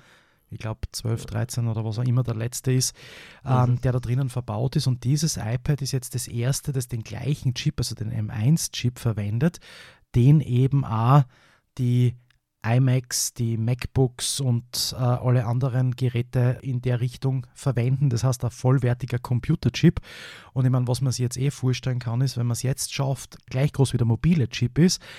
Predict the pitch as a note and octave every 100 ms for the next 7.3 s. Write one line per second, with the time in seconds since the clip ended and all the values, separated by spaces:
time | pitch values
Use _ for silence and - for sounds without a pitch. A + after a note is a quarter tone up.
0 | - - C3 A#2+ G2+ F3+ - C#3 - B2
1 | - A#2 - C3 G#3 - A#2+ - B2+ -
2 | - A#2+ A#2 B2+ B2 C3 B2+ A#2+ C#3+ C#3+
3 | C3 - D3 - - A#2+ C#3 C3 B2+ B2+
4 | B2+ C#3+ - A#2+ C3+ - B2+ B2+ C3 B2+
5 | C3+ - - A#2+ A#2+ - C#3 B2+ B2+ B2+
6 | C3 B2+ - - - - - C#3 C3 A2+
7 | B2 A2+ G#2+